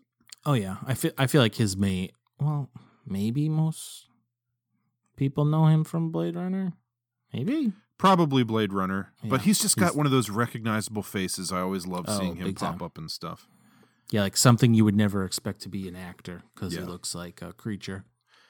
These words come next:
Speaker 2: The other person in this who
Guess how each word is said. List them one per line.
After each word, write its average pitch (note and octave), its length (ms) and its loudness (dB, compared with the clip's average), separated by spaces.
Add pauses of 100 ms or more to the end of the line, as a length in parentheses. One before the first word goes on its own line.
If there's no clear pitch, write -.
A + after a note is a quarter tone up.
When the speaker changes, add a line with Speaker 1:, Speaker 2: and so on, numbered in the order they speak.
(380)
Speaker 2:
The C#3+ 340 -2
other E3+ 220 2
person A#2+ 640 -2
in A2 240 -4
this G#2+ 340 -2
who G#2 560 -2